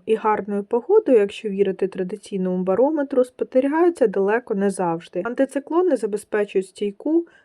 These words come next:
але не обов'язково приємну та ясну погоду. В центрі сформованого антициклону погода буде безвітряною,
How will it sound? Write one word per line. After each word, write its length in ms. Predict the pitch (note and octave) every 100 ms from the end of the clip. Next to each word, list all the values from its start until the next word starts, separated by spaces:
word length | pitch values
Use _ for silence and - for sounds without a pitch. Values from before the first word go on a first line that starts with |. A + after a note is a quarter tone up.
| _
але 260 | A3+ C4 G4+
не 120 | C#4
обов'язково 680 | G3+ F#3+ F#3 F#3+ - B3+ B3+
приємну 580 | - F3+ E3+ G3+ A3+ F3+
та 120 | F#3
ясну 400 | F3 F3 F#3+ F3+
погоду. 640 | F3 G3 G3 E3 E3+ F3 _ _ _ _
В 100 | _
центрі 340 | - G3+ G3 G3+
сформованого 800 | - G3+ G3+ G3 G3 F#3+ F#3+ F#3
антициклону 800 | F#3+ G3 - G3+ G#3+ C#4+ F4 D4
погода 480 | G#3 G3 A3 C4 A3
буде 340 | F3+ F#3 F3
безвітряною, 1040 | E3+ E3+ E3+ G3 C#4 - B3+ A#3 A3 G#3+